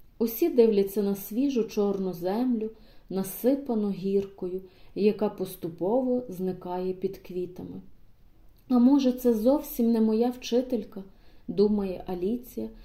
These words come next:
бо з очима в неї діється щось жахливе. Вона підносить до них руки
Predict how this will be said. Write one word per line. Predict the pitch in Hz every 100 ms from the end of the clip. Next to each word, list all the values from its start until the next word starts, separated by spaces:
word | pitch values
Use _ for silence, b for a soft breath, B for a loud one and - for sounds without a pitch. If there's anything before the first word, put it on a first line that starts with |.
| B B
бо | 185 240
з | 226
очима | 220 233 - 311 311
в | 247
неї | 233 247 240
діється | 208 196 262 254 247 233
щось | 226 - 208 202
жахливе. | 190 208 220 - 202 196 190 190 - - b b b b
Вона | 190 254 359
підносить | - 196 208 240 - 208
до | 190
них | 190 180 -
руки | 185 208 254 - 220